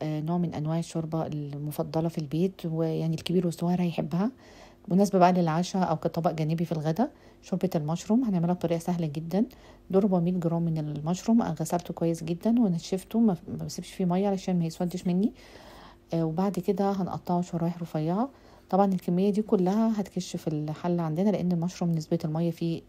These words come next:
آه، عالية قوي. هنحتاج مع أربعمية جرام من المشروم، آه، بصلاية حجمها وسط، آه، يعني من الصغيرة لوسط. هنقطعها مكعبات صغيرة خالص. آه، الأفضل في الشوربة دايما إن إحنا، آه، نقطع البصل بالسكينة، يعني ما نبشرهوش بالمبشرة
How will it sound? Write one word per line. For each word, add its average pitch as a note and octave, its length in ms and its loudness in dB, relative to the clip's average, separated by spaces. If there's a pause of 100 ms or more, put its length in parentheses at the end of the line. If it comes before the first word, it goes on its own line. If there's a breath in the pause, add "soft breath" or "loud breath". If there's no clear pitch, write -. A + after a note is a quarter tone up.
آه، D3 180 -2
عالية D#3 300 -4
قوي. F#3+ 220 0 (560 loud breath)
هنحتاج G3 380 2
مع E3 140 4
أربعمية E3 380 0
جرام F#3+ 260 2
من F#3+ 60 0
المشروم، G3 520 0 (500 loud breath)
آه، D#3 180 0
بصلاية E3+ 540 2
حجمها E3+ 400 -2
وسط، C#3+ 320 -4 (280)
آه، D3 140 -4
يعني D3 220 -4
من D#3 60 -2
الصغيرة F3 500 4
لوسط. D3 340 -4 (460 loud breath)
هنقطعها F3 440 -2
مكعبات E3 360 0
صغيرة E3+ 340 0
خالص. F#3 440 0 (400 loud breath)
آه، D#3+ 80 0
الأفضل G3 360 4
في A3 100 -4
الشوربة F#3+ 340 2
دايما G3+ 260 4
إن F3+ 220 4
إحنا، F3+ 580 0
آه، D#3 200 -2
نقطع F3 340 -2
البصل F3 320 -2
بالسكينة، D3 600 -6 (140)
يعني D3 160 -2
ما D3 80 -2
نبشرهوش D#3 520 -2
بالمبشرة E3+ 580 0